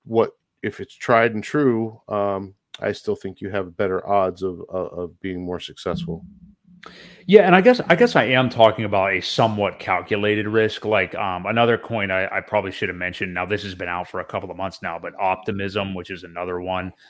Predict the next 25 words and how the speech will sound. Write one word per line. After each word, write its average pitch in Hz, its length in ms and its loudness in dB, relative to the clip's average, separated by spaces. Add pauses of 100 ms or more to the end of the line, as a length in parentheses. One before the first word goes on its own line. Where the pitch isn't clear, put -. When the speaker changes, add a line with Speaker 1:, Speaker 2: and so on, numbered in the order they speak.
(340)
Speaker 2:
uh, 92 280 -2
that's, 92 220 -10
that's - 260 -12
come 104 200 -6
out 92 220 -4
recently. 92 340 -10
Oh, 143 260 6
Arbitrum, 127 600 4
I 87 100 -10
think, 90 260 -10
is 85 140 -18
one, 92 240 -10
the 95 120 -6
other 90 160 -6
one 87 120 -8
I 85 80 -10
had 90 120 -6
in 87 80 -12
the 85 60 -18
back 85 260 -10
of 101 60 -14
my 87 100 -12
mind. 85 380 -16
That, 87 180 -14
that 98 120 -16